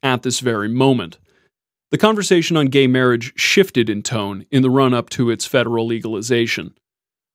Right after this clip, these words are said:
For most of my lifetime, the primary undercurrent of being gay was one of adventurous promiscuity. The word homosexual was well chosen. The focus was on sex and the freedom to have it with whomever one wished.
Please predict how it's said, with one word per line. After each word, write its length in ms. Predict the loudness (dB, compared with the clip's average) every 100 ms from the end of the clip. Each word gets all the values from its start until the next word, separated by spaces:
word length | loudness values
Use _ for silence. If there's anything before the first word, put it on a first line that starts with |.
| _ 2
For 80 |
most 260 | 4 4 2
of 60 | 0
my 120 | 0
lifetime, 540 | 0 -2 -2 -2 0
the 80 | -2
primary 480 | -2 0 2 2 2
undercurrent 640 | 0 -2 -2 -4 -4 -4
of 140 | -4
being 260 | 0 0 0
gay 300 | 0 0 0
was 220 | -2 0
one 180 | 0 0
of 100 | 0
adventurous 720 | -2 -2 0 0 0 -2 -2
promiscuity. 920 | -4 -6 -4 -4 2 2 2 -2 -10 _ _ _ _ _
The 80 | 0
word 400 | 4 4 2 -2 -8 -2
homosexual 840 | 2 2 0 -2 0 0 0 0
was 220 | -2 -2
well 260 | 0 0 0
chosen. 600 | -2 0 0 0 -8 -12 _ _
The 80 | -6
focus 420 | 2 2 2 -2
was 140 | -2 0
on 160 | 0
sex 680 | 0 -2 0 0 -4 -12 -12 _ _ _ -2
and 100 | -2
the 60 |
freedom 360 | 0 2 2 0
to 120 | -2
have 280 | -2 -4 -4
it 120 | -4
with 240 | -2 -2 0
whomever 480 | -2 2 0 0 -2
one 280 | -2 -2
wished. 440 | 2 2 2 -6